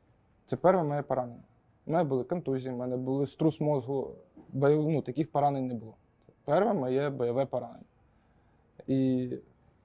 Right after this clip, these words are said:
чесно сказати, я нікому не желаю такого почувствувати. Це дуже неприємне відчуття.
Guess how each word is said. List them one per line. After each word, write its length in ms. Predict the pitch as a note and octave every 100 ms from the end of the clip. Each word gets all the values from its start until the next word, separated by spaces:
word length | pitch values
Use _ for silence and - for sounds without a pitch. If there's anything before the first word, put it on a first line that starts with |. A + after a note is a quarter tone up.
| _ _
чесно 280 | D3 D3 D3
сказати, 320 | - C#3+ C3+
я 80 | C#3
нікому 340 | D3 D3 C#3 B2+
не 100 | A#2+
желаю 320 | A#2+ A2+ A2
такого 240 | - A#2+
почувствувати. 540 | A2 A2 G#2+ - - - _ - -
Це 100 | B2
дуже 420 | A#2+ B2 C3 B2+
неприємне 500 | A#2+ A#2+ A#2+ A#2 B2
відчуття. 340 | B2 - -